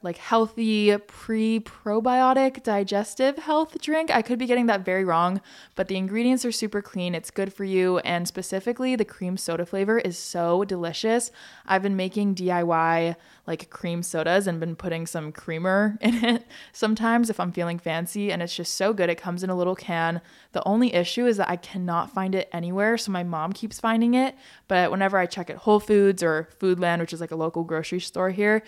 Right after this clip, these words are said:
they have all the flavors but that one, so it's few and far between that I get a little sippity sip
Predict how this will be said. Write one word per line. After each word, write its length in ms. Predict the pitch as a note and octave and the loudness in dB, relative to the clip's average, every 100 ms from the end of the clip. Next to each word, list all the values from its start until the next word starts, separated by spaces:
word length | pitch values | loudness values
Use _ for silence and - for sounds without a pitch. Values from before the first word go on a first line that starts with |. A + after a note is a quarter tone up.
| - - _ | -14 -20 _
they 80 | G3+ | -2
have 240 | G#3 G#3 | 0 0
all 160 | - G#3+ | 2 2
the 80 | C4 | 2
flavors 400 | A#3 G3 G3 G3 | 0 0 2 0
but 280 | F3 D#3+ - | 0 -2 2
that 220 | G3+ G#3 | 0 2
one, 260 | A3 A#3 A#3+ | 4 4 2
so 400 | - F#3+ F3 E3 - - | 2 2 4 4 -2 0
it's 320 | G#3+ G#3+ - | 0 0 -6
few 220 | - A#3+ | -6 -2
and 120 | D#4 | -2
far 140 | D4+ G#3+ | 2 2
between 500 | G3+ - F3+ F3 G#3+ - - - - | 2 -4 -6 -2 -2 -4 -20 -20 0
that 120 | F#3 | 4
I 200 | F#3 F3 | 4 2
get 240 | F3 F#3 | 2 2
a 40 | F#3 | 4
little 200 | F3 E3+ | 2 0
sippity 680 | - F3 E3 G3 G#3 G#3 | -2 -4 -4 -2 0 0
sip 400 | G#3 - F#3+ G3 | -2 -4 -2 -2